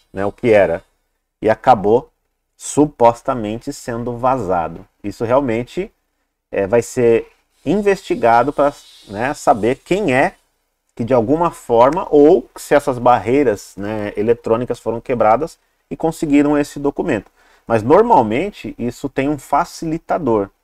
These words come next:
pra, né, que isso seja, é, esse objetivo seja atingido. Então, mas o que isso mostra é que Israel está realmente decidido a dar essa resposta ao Irã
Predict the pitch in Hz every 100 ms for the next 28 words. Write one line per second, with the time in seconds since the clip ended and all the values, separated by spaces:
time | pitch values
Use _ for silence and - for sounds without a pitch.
0 | _ 98 101 - _ - 92 104 - 107
1 | 101 - - 101 104 123 - _ _ _
2 | _ _ 95 95 107 95 110 - 107 -
3 | 110 117 127 185 202 131 90 - _ _
4 | _ _ _ 107 123 135 139 143 120 147
5 | 143 - 139 135 - - 123 120 131 -
6 | 135 135 127 113 117 117 120 - - 120
7 | 131 - _ _ _ _ 139 151 117 127
8 | - - 117 120 135 104 113 123 - _
9 | _ _ - 107 87 101 107 113 107 120
10 | - - 98 - 127 147 87 113